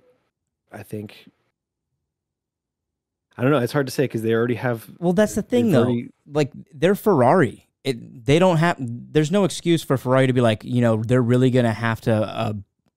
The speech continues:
Speaker 2: batten down the hatches and buckle, cu-, pull themselves up by their bootstraps, whatever analogy you wanna use. Like, you're Ferrari. You guys
Speaker 1: Sure,
Speaker 2: should
Speaker 1: yeah.
Speaker 2: already be on top of that.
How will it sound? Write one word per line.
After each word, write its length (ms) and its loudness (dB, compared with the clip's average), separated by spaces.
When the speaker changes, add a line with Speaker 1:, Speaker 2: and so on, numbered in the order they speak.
Speaker 2:
batten 400 -2
down 200 2
the 60 -2
hatches 460 -2
and 120 -4
buckle, 480 -2
cu-, 140 2
pull 240 2
themselves 420 2
up 160 2
by 140 2
their 120 2
bootstraps, 600 -2
whatever 260 2
analogy 480 0
you 100 0
wanna 200 0
use. 180 0
Like, 160 -6
you're 160 0
Ferrari. 400 2
You 160 0
guys 220 2
Speaker 1:
Sure, 80 -4
Speaker 2:
should 80 -2
Speaker 1:
yeah. 60 -8
Speaker 2:
already 340 2
be 160 2
on 120 0
top 240 -10
of 60 -14
that. 160 -16